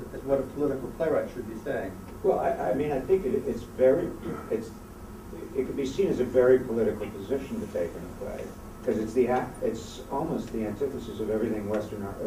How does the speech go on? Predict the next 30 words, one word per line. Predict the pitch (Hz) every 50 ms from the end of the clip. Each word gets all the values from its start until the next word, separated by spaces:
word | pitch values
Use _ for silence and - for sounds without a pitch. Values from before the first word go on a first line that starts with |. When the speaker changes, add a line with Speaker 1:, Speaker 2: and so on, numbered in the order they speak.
| 107 107 113
Speaker 2:
Western | 110 104 - 110 107 101
theater's | 104 107 104 98 98 -
been | - 123 127 -
about | 110 - 90 82 80 -
since | - - -
the | - 95
Greeks, | - 110 139 - - - - -
where | 104 101 95 95 95 95 95 - - - - - - - - - -
there's | 117 110 101 -
some, | - - 120 113 113 110 - -
somebody | - - 135 123 113 117 107 110
in | 107 98
the | 95
chorus | 98 - - 127 120 110 110 110 107 107 107
or | 98
somebody | 98 104 113 110 104 98
who | 92 101 101
represents | 95 104 104 104 104 113 104 95 110 107 101 - - - -
kind | - 98 92
of | 90 87 -
the, | 87 87 - - -
the, | 98 - - - - - - - - -
the, | - 107 104 101 - - - - - - - -
the | - 104 104
normalizing | 107 107 107 104 104 101 98 98 101 - 98 92 90 - - -
core | 131 120 113 107 95
of, | 92 95 90 - - -
of | 107 98 - -
the | 98 98 98
audience, | 95 92 92 95 - - - - 107 -